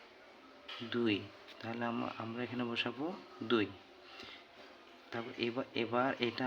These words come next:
আমরা বের করব। তো এখানে এটা দুই, দুইটা বসালাম। তাহলে আমাদেরকে হিসাব, হিসাব করতে হবে এখানে পাশে কতবার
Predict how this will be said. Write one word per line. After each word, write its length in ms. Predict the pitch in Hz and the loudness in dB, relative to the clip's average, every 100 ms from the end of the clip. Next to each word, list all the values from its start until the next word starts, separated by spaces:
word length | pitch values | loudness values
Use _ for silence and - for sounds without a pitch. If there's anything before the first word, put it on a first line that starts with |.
| 120 | 2
আমরা 200 | 123 147 214 - - - - - - - 117 | 4 4 2 -6 -16 -16 -18 -20 -20 -14 -2
বের 140 | 117 113 | 0 2
করব। 180 | 107 98 113 147 - - - - - - | 2 2 0 -2 -8 -14 -12 -12 -14 -2
তো 60 | - - 127 | -2 4 4
এখানে 300 | 123 147 131 135 - - - - | 4 4 4 4 -2 -16 -18 -6
এটা 160 | 117 139 123 117 | 0 2 2 4
দুই, 140 | 131 170 - - | 2 2 -8 -2
দুইটা 200 | 117 117 120 | 0 2 0
বসালাম। 340 | 120 - 127 170 - - - - - | 0 -2 -4 -6 -8 -8 -8 -12 4
তাহলে 180 | 131 127 - | 6 8 6
আমাদেরকে 360 | 123 123 131 131 | 6 4 4 2
হিসাব, 180 | 127 135 - - | 2 -2 -4 -2
হিসাব 180 | 120 - - | -2 -2 -4
করতে 180 | - 131 | -2 -2
হবে 140 | 127 131 127 | 2 4 4
এখানে 240 | 139 131 127 143 - - - - | 4 4 2 -2 -14 -20 0 6
পাশে 300 | 117 - 151 - | 6 6 0 0
কতবার 440 | 123 123 113 110 | 2 2 0 -2